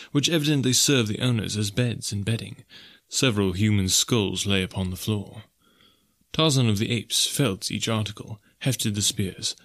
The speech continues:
smelled of them, for he saw largely through his sensitive and highly trained nostrils.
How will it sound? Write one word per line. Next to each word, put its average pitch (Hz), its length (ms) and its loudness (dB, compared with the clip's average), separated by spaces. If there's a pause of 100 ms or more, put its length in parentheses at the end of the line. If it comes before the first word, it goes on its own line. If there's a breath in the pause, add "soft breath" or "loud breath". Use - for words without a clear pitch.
smelled 139 440 2
of 92 80 -4
them, - 260 -10 (300 soft breath)
for 131 180 4
he 127 140 6
saw 139 320 4
largely 110 540 2
through 135 260 2
his 98 160 2
sensitive 107 500 0
and 98 120 -4
highly 110 280 0
trained 101 300 0
nostrils. - 580 -2